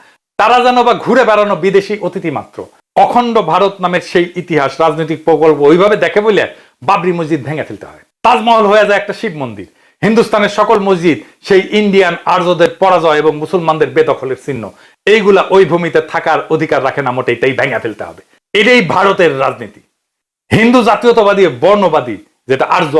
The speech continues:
অহংকারী, xenophobic বেদ পুরাণকে ইতিহাস ধরে নাও অখণ্ড ভারত নামের ইতিহাস রাজনৈতিক প্রকল্পের খপ্পর থেকে নিজেদেরকে বাঁচাইতে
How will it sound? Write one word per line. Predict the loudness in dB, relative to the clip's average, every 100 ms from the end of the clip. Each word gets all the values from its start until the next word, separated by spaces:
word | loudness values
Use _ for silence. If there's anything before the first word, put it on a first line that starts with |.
| 2
অহংকারী, | 0 -2 -6 -8 _ _ -2
xenophobic | 2 2 0 0 0 0
বেদ | -2 -2 -2
পুরাণকে | 0 0 -2 -4 -4
ইতিহাস | -2 -2 0
ধরে | 2 2
নাও | 0 0
অখণ্ড | -2 -2 -2
ভারত | 0 0 0 -2
নামের | -4 -4 -8 _ _
ইতিহাস | -4 0 0 0 -4 -12 _
রাজনৈতিক | 0 0 0 -2 -4 -2
প্রকল্পের | 0 0 0 -2 -2
খপ্পর | -4 -2 -2
থেকে | 0 0 -2 -6 _ -2
নিজেদেরকে | 0 2 2 2 0
বাঁচাইতে | 0 0 0 0 0